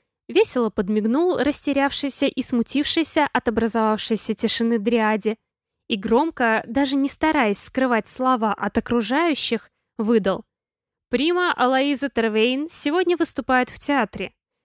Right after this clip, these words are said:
Я достал нам билеты в королевскую ложу.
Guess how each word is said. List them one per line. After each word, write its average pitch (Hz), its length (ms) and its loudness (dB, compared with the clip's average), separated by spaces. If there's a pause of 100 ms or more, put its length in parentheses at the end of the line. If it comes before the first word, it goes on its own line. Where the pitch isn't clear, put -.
(120)
Я 220 180 4
достал 208 380 0
нам 202 180 0
билеты 220 380 0
в - 100 -6
королевскую 202 600 -2
ложу. 320 360 -2